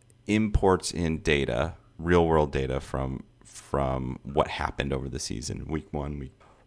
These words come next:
whatever you specify, and preseason.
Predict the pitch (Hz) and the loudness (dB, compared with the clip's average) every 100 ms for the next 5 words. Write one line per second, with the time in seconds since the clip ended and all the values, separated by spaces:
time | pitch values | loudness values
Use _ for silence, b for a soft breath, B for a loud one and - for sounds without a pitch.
0 | - 76 73 71 69 - 67 73 - 65 | -2 2 4 2 -2 -2 0 0 -2 -4
1 | - - 65 - _ 80 80 78 - 76 | -2 -2 -2 -6 _ 0 0 0 -4 -4
2 | 71 60 62 67 | -4 -6 -8 -10